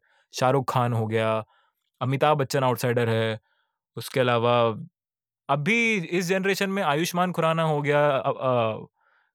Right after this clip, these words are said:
कार्तिक आर्यन, विजय वर्मा, नवाजुद्दीन सिद्दीकी, ये सब जो अच्छे एक्टर्स हैं, ये सब बाहर के हैं। विक्की कौशल को ही बोलते हैं बाहर का, वो ही बाहर का ही है।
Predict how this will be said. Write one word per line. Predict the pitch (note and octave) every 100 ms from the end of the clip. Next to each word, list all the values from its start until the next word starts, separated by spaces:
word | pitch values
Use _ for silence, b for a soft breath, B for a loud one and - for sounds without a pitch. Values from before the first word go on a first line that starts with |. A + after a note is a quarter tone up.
| _
कार्तिक | C#3 C#3 C3+ E3+
आर्यन, | E3 D#3+ E3 D3+
विजय | B2+ D3+
वर्मा, | E3+ E3 E3 E3 D3
नवाजुद्दीन | C3 B2+ D3 D3+ E3 F3
सिद्दीकी, | E3 D#3+ D3+ D#3 F3 D3 B2 _ _ _ _ _ _ _ _ _
ये | C#3
सब | D3+ D#3 D3 C3
जो | D#3 F3 D3 - _ _ _ _ _
अच्छे | B2+ - F#3+
एक्टर्स | D#3+ - D3+ D3+
हैं, |
ये | E3 C#3+
सब | - C#3+
बाहर | A#2 A2
के | G#2+
हैं। | G#2 B2
विक्की | C3 C3 F3+
कौशल | F3 E3 F3
को |
ही | F#3
बोलते | E3 B2+ C#3+
हैं | C3+
बाहर | A#2
का, | D3
वो | C3+
ही | D#3+
बाहर | A#2+
का | - A2+
ही |
है। | C3